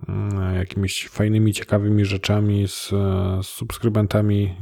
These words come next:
mojego newslettera, także te materiały nie będą dostępne publicznie, będą dostępne, e, jedynie po zapisaniu się na moją listę mailingową.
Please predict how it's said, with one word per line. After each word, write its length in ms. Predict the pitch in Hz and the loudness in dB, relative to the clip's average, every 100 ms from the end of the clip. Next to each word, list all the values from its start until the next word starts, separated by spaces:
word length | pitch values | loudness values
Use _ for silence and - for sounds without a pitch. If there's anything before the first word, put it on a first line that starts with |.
| 110 | -4
mojego 420 | 101 101 101 101 | -2 0 2 2
newslettera, 640 | 98 95 98 120 175 156 131 | 0 0 -4 0 4 4 2
także 500 | 120 113 110 104 101 | 0 0 2 2 2
te 80 | 113 | 2
materiały 460 | 104 107 107 107 | 2 2 2 4
nie 120 | 110 107 | 4 4
będą 280 | 107 104 | 2 0
dostępne 420 | 104 - 101 95 92 | -2 -2 -2 -2 -2
publicznie, 640 | 123 151 185 - 143 135 | -2 2 2 4 4 4
będą 360 | 123 117 110 107 | 4 0 0 -2
dostępne, 680 | 101 - 107 98 104 104 - - | -4 -2 -2 0 0 0 -4 -4
e, 320 | 95 92 98 | -2 0 0
jedynie 640 | 113 110 110 107 104 101 98 | 0 0 2 4 4 4 2
po 300 | 101 98 98 | 2 4 2
zapisaniu 600 | 98 95 - - 98 98 | 0 -4 -4 -2 0 0
się 260 | - - 92 | -2 0 2
na 380 | 90 87 87 90 | 2 0 0 0
moją 320 | 92 92 95 | 2 2 2
listę 280 | 95 - 101 | 0 -2 2
mailingową. 800 | 98 95 98 92 92 107 160 | 2 4 2 4 4 4 4